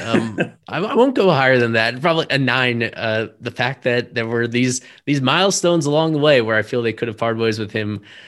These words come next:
Speaker 1: earlier this year or the year before, and they didn't do it. I would be very surprised. Um, a lot of it is conditional on whether they pay Marte and bring him back to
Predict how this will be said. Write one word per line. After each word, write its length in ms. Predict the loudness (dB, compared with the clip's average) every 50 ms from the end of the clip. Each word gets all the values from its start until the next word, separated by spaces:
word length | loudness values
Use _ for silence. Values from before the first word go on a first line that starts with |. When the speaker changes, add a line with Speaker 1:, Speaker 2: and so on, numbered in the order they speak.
| -20 -20 -20 -20 -20 -8
Speaker 1:
earlier 320 | -2 0 2 4 4 4 4
this 240 | 2 2 2 2 2
year 180 | 4 4 4
or 240 | 2 2 2 4 4
the 80 | 4 4
year 120 | 2 2
before, 260 | 0 -2 -2 -2 0
and 80 | 2 2
they 80 | 2
didn't 240 | 2 0 0 -2 -2
do 200 | 0 2 4 4
it. 280 | 4 4 2 -2 -8 -10 -12 -20 -20 -20 -20 -20 -20 _ _ _ _ _ _ -20 -20 -20 _ _ _ _ _ _ _ -16 -16 -16 _ _ -14 -6
I 120 | -4 -4 -2
would 160 | -2 -2 -2
be 100 | -2 -4
very 360 | -2 -2 -2 0 2 2 0
surprised. 760 | 0 -4 -4 -4 -2 0 2 2 2 2 2 0 -2 -6 -8 -8
Um, 420 | -4 -4 -2 -2 -2 -4 -8 -10 -12 _
a 100 | -10 -6
lot 220 | -4 -2 -2 -2
of 100 | -2 -2
it 100 | -4 -4
is 120 | -4 -4 -6
conditional 500 | -4 -4 -2 -2 -4 -2 -4 -4 -2 -2
on 140 | -4 -4 -2
whether 200 | -2 -2 -2 -2
they 220 | 0 -2 -2 -2
pay 240 | -4 -4 -4 -2 -2
Marte 320 | -2 0 -2 -2 -2 0
and 420 | 0 2 2 2 0 -2 -4 -4 -4
bring 200 | -4 -4 -4 -4
him 180 | -4 -4 -2
back 320 | 0 0 2 0 0 -2 -6
to 380 | -6 -6 -4 -4 -4 -6 -10